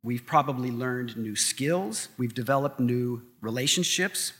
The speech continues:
and we've grown in ways that we probably don't recognize until much later in our lives. Now, some of the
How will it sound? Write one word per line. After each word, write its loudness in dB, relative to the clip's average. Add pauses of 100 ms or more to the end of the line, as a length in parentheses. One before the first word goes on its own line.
(240)
and 4
we've 6
grown 2
in 4
ways 4
that -2
we -2
probably 0
don't -2
recognize -2
until -4
much -2
later -2
in -2
our 0
lives. -6 (520)
Now, 6
some 4
of -2
the -2